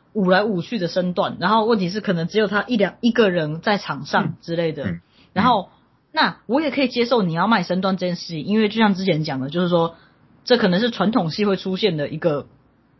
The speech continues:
Speaker 1: 呃，就是那种习惯性的，就是说我的功的展示的这个部分。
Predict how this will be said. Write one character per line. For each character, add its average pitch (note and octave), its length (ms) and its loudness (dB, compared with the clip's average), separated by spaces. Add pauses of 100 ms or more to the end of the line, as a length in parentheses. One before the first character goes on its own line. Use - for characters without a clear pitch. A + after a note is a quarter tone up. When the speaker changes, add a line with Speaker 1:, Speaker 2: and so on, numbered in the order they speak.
(120)
Speaker 1:
呃， C#3+ 400 -4
就 D#3+ 120 -6
是 F3+ 80 -2
那 F3+ 120 4
种 D#3 260 0
习 F#3 220 0
惯 A#3+ 200 2
性 A#3 140 2
的， E3+ 100 2
就 G3 220 -6
是 F#3+ 60 -2
说 F3+ 360 2
我 E3+ 140 -2
的 E3+ 120 -4
功 B3+ 320 4
的 G#3 100 2
展 D3+ 320 -4
示 G3+ 240 -8
的 D3+ 100 -10
这 D#3+ 100 -10
个 D#3+ 120 -6
部 D#3+ 180 -8
分。 D3 300 -8